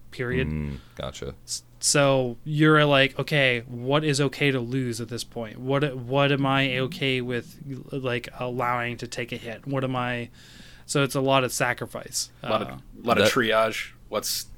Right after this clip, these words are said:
Speaker 1: Mm-hmm.
Speaker 3: what can I live without, and what am I going to be okay not having access to in the future?
Speaker 1: Right.
Speaker 2: Yeah.
Speaker 1: Uh, yeah.
Speaker 2: Hmm.
Speaker 1: And the, the big thing is allowing civilians to get hit.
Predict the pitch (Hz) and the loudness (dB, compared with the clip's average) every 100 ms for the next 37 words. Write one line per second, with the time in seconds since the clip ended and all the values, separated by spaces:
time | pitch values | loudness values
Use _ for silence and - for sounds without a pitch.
0 | - - - - - 139 135 139 127 - | -18 -18 -20 -20 -10 -4 4 8 6 6
1 | - 123 120 117 110 101 104 113 113 107 | 4 6 6 6 4 0 -4 0 0 0
2 | 98 110 107 104 104 104 104 101 - - | 0 2 2 0 -2 -2 -2 -4 -8 -16
3 | - - 110 104 107 107 101 101 98 110 | -20 -2 0 2 2 2 0 -2 -2 -2
4 | 101 101 104 98 95 95 - 98 104 101 | 0 0 0 -2 -4 -4 -4 -6 -6 -6
5 | 107 104 - 107 - - - - - 135 | -6 -8 -6 -8 -12 -20 -20 -20 -8 -2
6 | 127 110 - - - - - 147 143 135 | -2 -2 -8 -20 -20 -14 -6 0 2 2
7 | 127 156 139 127 123 - - - 151 151 | 2 2 2 2 -4 -12 -8 0 2 2
8 | 151 156 151 147 143 131 131 131 165 - | -2 0 4 6 6 2 -2 2 2 4
9 | 156 143 135 131 120 - 147 - 143 143 | 4 4 4 2 0 -4 -6 -6 2 4
10 | 151 156 147 - 120 131 139 151 - 156 | 6 4 2 0 0 0 0 0 -2 0
11 | 156 147 165 170 | 0 2 2 2